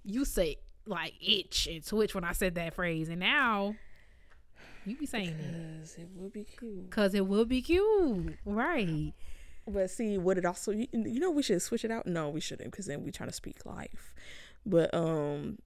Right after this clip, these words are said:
Speaker 2: you be, you, you, man, I feel like better at that than me.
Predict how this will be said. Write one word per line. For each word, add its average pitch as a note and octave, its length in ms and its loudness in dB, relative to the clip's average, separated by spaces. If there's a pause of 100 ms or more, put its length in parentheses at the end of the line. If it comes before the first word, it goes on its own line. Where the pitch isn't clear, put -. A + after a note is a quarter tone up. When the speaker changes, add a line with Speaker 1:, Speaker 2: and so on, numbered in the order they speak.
(100)
Speaker 2:
you G#3 180 4
be, F#3+ 260 0
you, B3 240 4
you, G#3+ 280 2 (1600)
man, - 280 -6
I E3+ 60 2
feel - 160 0
like - 220 -8
better D#3 180 -2
at D3+ 120 -4
that - 140 -2
than F3 140 -6
me. F3+ 320 -12